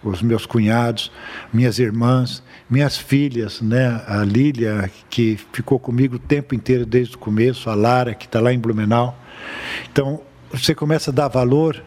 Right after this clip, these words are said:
muitas vezes, naquilo que você não dá valor. E se, e vo-, a, a vida mecânica da gente deixa a gente desamar um pouco. E você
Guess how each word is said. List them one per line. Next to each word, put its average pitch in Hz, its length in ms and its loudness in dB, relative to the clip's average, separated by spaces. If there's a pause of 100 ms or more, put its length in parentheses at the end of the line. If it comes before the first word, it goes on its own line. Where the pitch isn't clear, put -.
(760)
muitas 131 380 2
vezes, 160 520 0 (200)
naquilo 170 480 0
que - 120 -12
você 160 480 0 (260)
não 135 160 2
dá 139 120 4
valor. 127 260 0 (220)
E 180 60 4
se, 208 320 2
e 185 120 2
vo-, 165 340 0
a, 160 320 2
a 143 40 4
vida 185 360 0
mecânica 147 640 0
da 113 140 0
gente 139 400 0 (320)
deixa 156 340 2
a - 20 2
gente 143 500 0
desamar 139 800 2
um 123 100 -2
pouco. - 520 -2 (920)
E 123 60 2
você 131 340 0